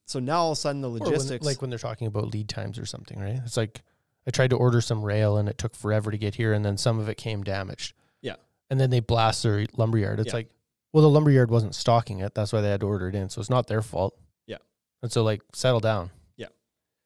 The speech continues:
Speaker 1: Or just, like, even something like that, and it's like they get, they fly off the handle or something because something showed up damaged, and it's like, yeah, sometimes shit happens. <laughs>
Speaker 2: Often.
Speaker 1: Sometimes you cut a board short.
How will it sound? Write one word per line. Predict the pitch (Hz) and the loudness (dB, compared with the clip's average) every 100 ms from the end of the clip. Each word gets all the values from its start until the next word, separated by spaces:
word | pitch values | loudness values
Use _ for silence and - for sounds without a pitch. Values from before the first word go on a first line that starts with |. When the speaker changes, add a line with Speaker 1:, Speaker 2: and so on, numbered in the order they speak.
| _ _ _ | _ _ _
Speaker 1:
Or | 320 311 | -4 -2
just, | 247 226 | -2 -4
like, | 226 196 | -4 -6
even | 233 226 | -8 -8
something | 220 | -8
like | 202 | -8
that, | 180 185 | -6 -6
and | 170 | -6
it's | - | -6
like | 135 | -6
they | 151 143 | -6 -8
get, | 147 - | -10 -10
they | 127 | -10
fly | 113 165 160 | -8 -6 -6
off | 143 | -6
the | 120 | -8
handle | 127 135 135 | -8 -6 -8
or | |
something | - 123 131 120 | -8 -8 -8 -8
because | 113 120 113 - _ _ | -8 -8 -8 -10 _ _
something | - 117 123 | -16 -12 -10
showed | 131 | -8
up | 110 | -8
damaged, | 92 101 127 131 | -10 -12 -8 -8
and | |
it's | 110 123 | -6 -6
like, | 110 - _ _ _ _ | -8 -12 _ _ _ _
yeah, | 196 | -6
sometimes | 180 - 220 240 156 | -4 -6 -6 -8 -6
shit | - 185 | -4 -4
happens. | 151 180 - 92 - - _ _ _ _ _ _ _ _ - | -4 -8 -8 -12 -14 -18 _ _ _ _ _ _ _ _ -20
<laughs> | - - - _ _ | -20 -18 -20 _ _
Speaker 2:
Often. | 127 156 | -6 -4
Speaker 1:
Sometimes | 196 208 208 | -4 -2 -2
you | 160 | -2
cut | 196 190 | -4 -4
a | |
board | 151 147 214 247 | -4 -2 -2 -2
short. | - 101 - | -6 -8 -10